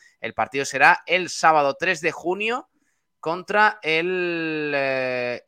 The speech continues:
Chiloeches, ¿vale? Salida a las siete y cuarto desde el pabellón Guadaljaire. El partido es a las cinco de la tarde y el regreso aproximado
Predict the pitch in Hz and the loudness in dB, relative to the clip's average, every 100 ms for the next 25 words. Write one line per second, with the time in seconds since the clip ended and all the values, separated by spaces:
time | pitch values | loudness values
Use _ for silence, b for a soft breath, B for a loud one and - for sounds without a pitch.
0 | _ _ - 190 165 190 - 101 - - | _ _ -14 -4 0 2 0 -12 -14 -18
1 | _ _ _ _ _ _ _ _ _ _ | _ _ _ _ _ _ _ _ _ _
2 | _ _ _ _ _ 107 156 - _ - | _ _ _ _ _ -6 -6 -8 _ -20
3 | - 127 139 180 143 - 131 127 - 170 | -4 -2 0 0 0 0 -4 -4 -4 -6
4 | 170 156 185 170 165 220 240 _ - 143 | -6 -4 0 0 0 -4 -4 _ -10 -6
5 | 156 147 147 143 165 180 160 147 135 160 | -4 0 -2 0 -4 -4 -4 -4 -2 -2
6 | 170 202 269 _ _ _ _ 123 135 131 | -2 -4 -8 _ _ _ _ -6 -2 -2
7 | 175 180 156 156 135 131 - 208 196 156 | -2 -2 -2 -2 -2 -2 -6 -10 -4 -2
8 | 139 135 156 165 208 - 160 156 147 143 | -2 -2 -2 -2 -8 -8 -6 -4 -4 -4
9 | 165 - - 143 - 135 139 170 202 | -6 -6 -6 -6 -12 -8 -6 -6 -10